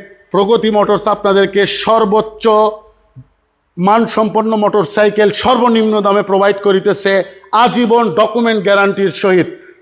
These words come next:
So, নিশ্চিন্তে কিন্তু আপনি বাইকগুলো ক্রয় করতে পারবেন।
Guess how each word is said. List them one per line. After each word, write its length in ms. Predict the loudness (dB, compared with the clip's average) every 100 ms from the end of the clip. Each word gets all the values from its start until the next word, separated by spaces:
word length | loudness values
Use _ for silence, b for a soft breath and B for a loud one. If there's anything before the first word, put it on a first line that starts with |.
| -4
So, 100 | 0 2 0 -10 -12 -4
নিশ্চিন্তে 580 | -2 -2 -4 -4 -2 -2
কিন্তু 260 | -2 0 0 0 -4 -18 -4 -4
আপনি 200 | 0 0 2
বাইকগুলো 400 | 2 0 0 0 0
ক্রয় 220 | 0 0 0
করতে 200 | -4 -2 0
পারবেন। 320 | 2 2